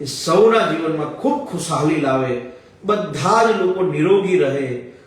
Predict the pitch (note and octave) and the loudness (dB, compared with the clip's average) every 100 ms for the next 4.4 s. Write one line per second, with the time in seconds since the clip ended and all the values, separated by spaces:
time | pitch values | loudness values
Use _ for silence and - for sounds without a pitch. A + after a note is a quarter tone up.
0 | _ - A3 C4 C4+ - G#3+ F#3+ F3+ F3+ | _ -2 2 2 2 0 0 -2 -6 -4
1 | F3+ E3+ D#3 D#3 - A#3 B3+ E3+ D3+ D3 | -4 -6 -6 -8 -4 -4 -2 -4 -6 -6
2 | D3 C3+ C3 B2+ - - _ - F#3 C4 | -6 -6 -6 -10 -14 -20 _ -6 2 2
3 | B3 A#3+ A#3+ - F3+ F3+ F3+ C#4+ B3 G3 | 4 2 2 -2 -2 0 2 2 2 2
4 | E3 C#3+ B2+ | 2 0 -6